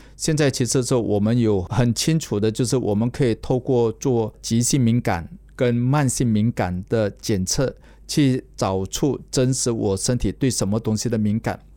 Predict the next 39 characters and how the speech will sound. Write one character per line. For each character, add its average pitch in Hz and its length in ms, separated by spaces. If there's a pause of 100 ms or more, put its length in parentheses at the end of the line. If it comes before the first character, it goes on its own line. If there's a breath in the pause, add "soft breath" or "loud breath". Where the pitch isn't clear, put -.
(100)
我 143 140
不 170 180
单 156 260
单 151 240
是 151 260
为 143 260
了 131 100
要 131 180 (300)
治 156 200
疗 113 140
我 101 240
现 139 220
在 131 140
的 117 80
皮 - 280
肤 123 240
的 131 120
问 123 160
题， 92 300 (640 loud breath)
而 151 280
且 165 260
我 117 180
们 123 180
也 127 160
可 139 160
以 131 60
预 147 220
防 117 280
未 143 300
来 98 280 (160)
很 123 220
多 147 180
的 147 80
自 156 240
体 110 220
免 104 200
疫 127 120
疾 107 260
病 123 220